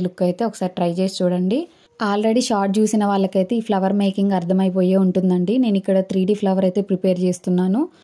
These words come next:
దానికోసం మ్యాట్ కుందన్సే యూజ్ చేస్తున్నానండి, డ్రాప్ షేప్‌లో. మీ దగ్గర గ్లాస్, ఇంకా ఇలా కలర్స్ అవైలబుల్‌లో ఉంటే మీరు గ్లాస్ ఐటమ్స్‌తో కూడా ట్రై చేసుకోవచ్చు. కాకపోతే నాకు ఎందుకో ఇలాగా మ్యాట్‌తో ట్రై చేస్తే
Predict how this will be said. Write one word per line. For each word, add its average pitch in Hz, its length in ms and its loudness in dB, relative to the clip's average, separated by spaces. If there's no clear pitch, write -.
దానికోసం 208 580 -2
మ్యాట్ 196 300 -2
కుందన్సే 220 460 2
యూజ్ 196 240 0
చేస్తున్నానండి, 190 720 0
డ్రాప్ 180 360 -2
షేప్‌లో. 190 340 0
మీ 220 160 0
దగ్గర 190 300 2
గ్లాస్, 185 440 0
ఇంకా 208 220 -2
ఇలా 196 220 2
కలర్స్ 190 380 0
అవైలబుల్‌లో 196 540 2
ఉంటే 190 220 0
మీరు 220 220 0
గ్లాస్ 190 300 0
ఐటమ్స్‌తో 196 440 0
కూడా 185 200 2
ట్రై 185 220 0
చేసుకోవచ్చు. 185 640 -4
కాకపోతే 220 400 -4
నాకు 214 220 0
ఎందుకో 190 400 0
ఇలాగా 196 380 0
మ్యాట్‌తో 185 440 -2
ట్రై 196 220 0
చేస్తే 190 400 -2